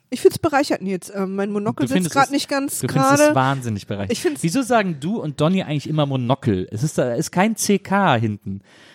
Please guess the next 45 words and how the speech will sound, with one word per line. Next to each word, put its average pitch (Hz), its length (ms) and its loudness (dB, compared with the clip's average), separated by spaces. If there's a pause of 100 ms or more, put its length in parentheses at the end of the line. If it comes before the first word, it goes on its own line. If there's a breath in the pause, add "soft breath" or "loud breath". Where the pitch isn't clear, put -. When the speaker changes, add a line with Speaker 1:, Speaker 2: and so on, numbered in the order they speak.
(120)
Speaker 2:
Das 127 160 -4
ist, 147 140 -2
und 156 160 0
es 147 40 0
ist 156 120 -8
ja 180 120 2
auch 135 120 0
ein, 135 380 -4
es 120 180 -8
heißt 143 200 -4
ja, 120 360 0
äh, 117 40 0
Monokel, 127 640 2
weil 123 160 0
es - 140 -10
Mono, 127 540 2
es - 120 -6
kommt 131 140 -6
ja 120 60 0
von 120 180 -4
Mono, 135 340 0
weil 101 100 0
es 101 120 -10
nur 113 120 -4
ein 127 240 -4
Auge 131 320 -2
ist. - 340 -14
Speaker 1:
Mhm. 190 300 -6
Speaker 2:
Wieso 147 200 -4
sagt 156 240 0
er 156 100 -2
immer 151 160 -2
Monokel? 139 600 -2
Was - 120 -6
ist - 200 -8
da, 156 40 2
ist 131 240 -4
da 143 80 -2
ein 123 240 -8
Huhn? 196 400 2
Ist 151 140 -2
das 139 260 -4
eine 135 140 -6
Mischung 151 340 -4
aus, 131 360 -2